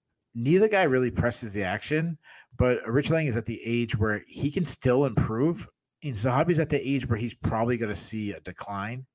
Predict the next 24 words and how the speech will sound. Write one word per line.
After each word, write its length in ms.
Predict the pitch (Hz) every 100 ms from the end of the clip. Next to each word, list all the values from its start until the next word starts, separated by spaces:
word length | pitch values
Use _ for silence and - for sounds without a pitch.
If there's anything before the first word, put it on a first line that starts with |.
| _ _ _ _ _ _ _ _
Uh, 300 | 104 90 87 -
he 220 | - 117
hits 320 | 95 123 123
harder 420 | - 123 135 139 151
of 180 | 123
the 100 | 123
two. 420 | 131 135 147 160 -
Like, 120 | 104
he 120 | 95 95
hits 160 | 104
harder 220 | 104 107
than 140 | 107 107
Zahabi. 560 | 101 104 107 113 113
So 320 | - 104 95 90 _ - - - _ -
give 120 | 135
me 80 | 190
Richie 220 | 170 139
Lang 120 | 139 127
to 80 |
land 220 | 110 113 113
the 60 |
better 260 | 110 107 107
shots, 480 | - 101 101 101 -
and 380 | 98 98 95